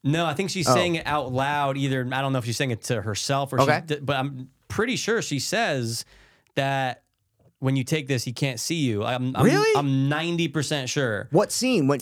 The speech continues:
Speaker 2: when she was giving it to, to who?
Speaker 1: <sighs> It's, I, well, I think it's after she gives it to the French guy.
Speaker 2: And she's saying it to the French guy, you're saying?
Speaker 1: I don't remember if she's saying it to him or if she's just like, or if she's saying it to out loud to the bro-, I can't, honestly, I can't remember.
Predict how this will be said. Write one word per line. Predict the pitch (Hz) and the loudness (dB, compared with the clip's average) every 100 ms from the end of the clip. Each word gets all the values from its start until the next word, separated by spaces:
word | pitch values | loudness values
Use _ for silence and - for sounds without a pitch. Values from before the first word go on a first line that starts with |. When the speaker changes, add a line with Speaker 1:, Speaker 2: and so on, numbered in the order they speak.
| - | 2
Speaker 2:
when | 156 147 | 2 2
she | 165 | 0
was | 151 113 | 0 2
giving | 156 156 | 2 2
it | 143 | 2
to, | 143 123 | 0 0
to | - 139 | 2 4
who? | 170 139 - | 4 2 0
Speaker 1:
<sighs> | - - - - - - - - - - - | -2 -4 -6 -8 -10 -10 -12 -14 -16 -12 -4
It's, | 135 - _ _ _ _ _ _ - | -4 -4 _ _ _ _ _ _ -8
I, | 143 - 127 | -6 -6 -4
well, | 139 139 135 127 | 0 0 -2 -4
I | 123 | -6
think | 117 185 | -4 -2
it's | 160 | -2
after | 139 135 131 | -2 -2 -4
she | 120 | -4
gives | 127 127 | 0 -2
it | 113 | -2
to | 127 | -2
the | 117 110 | -2 0
French | 135 131 - | -2 -2 -2
guy. | 104 98 110 139 - | -4 -4 -6 -10 -2
Speaker 2:
And | 127 | 0
she's | 120 147 | 2 0
saying | - 151 147 | 0 2 2
it | 127 | 0
to | |
the | 120 | 0
French | 123 139 120 | 2 2 2
guy, | 98 | 0
you're | 90 | 0
saying? | 95 69 - - - | -2 -4 -6 -6 -4
Speaker 1:
I | 131 | -4
don't | 120 143 156 | -2 -2 0
remember | 139 143 143 | 0 0 0
if | 123 | -2
she's | 120 | -2
saying | 131 143 | -2 -2
it | 127 - | -4 -4
to | - 143 | -2 2
him | 151 175 | 2 0
or | 160 | 0
if | 135 | -2
she's | 123 | -4
just | 120 | -4
like, | 131 117 95 - | -2 -2 -4 -2
or | 143 | -2
if | 127 | 0
she's | 135 | -2
saying | 165 151 | -2 -2
it | 143 | -2
to | - - | -4 -2
out | 139 135 | -2 -2
loud | 135 117 | -2 -4
to | - 180 | -4 -4
the | 160 | -2
bro-, | 135 131 | -2 -2
I | 135 | -2
can't, | 139 165 131 | -4 -4 -2
honestly, | 143 139 143 | -2 -2 -2
I | 127 | -2
can't | 143 | -2
remember. | 127 127 117 107 | -2 -2 -2 -4